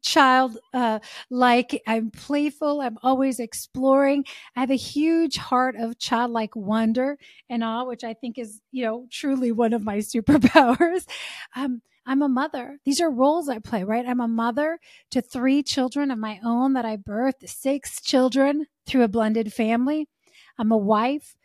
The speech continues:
to my husband, Mark, who is my earthly king, who I de-, definitely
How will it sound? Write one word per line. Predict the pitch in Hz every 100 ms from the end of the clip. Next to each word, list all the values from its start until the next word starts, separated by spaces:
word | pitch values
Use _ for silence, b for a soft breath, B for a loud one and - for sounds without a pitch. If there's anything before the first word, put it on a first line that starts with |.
| _ -
to | -
my | 220
husband, | 208 214 208 220
Mark, | 208 208 262 330 - - _ -
who | 247 240
is | 233 220
my | 214 196 196
earthly | 262 262 277 285
king, | 285 294 302 -
who | 285 220
I | 214 214 B B _
de-, | - 254 247 220
definitely | 247 240 277 254 247 269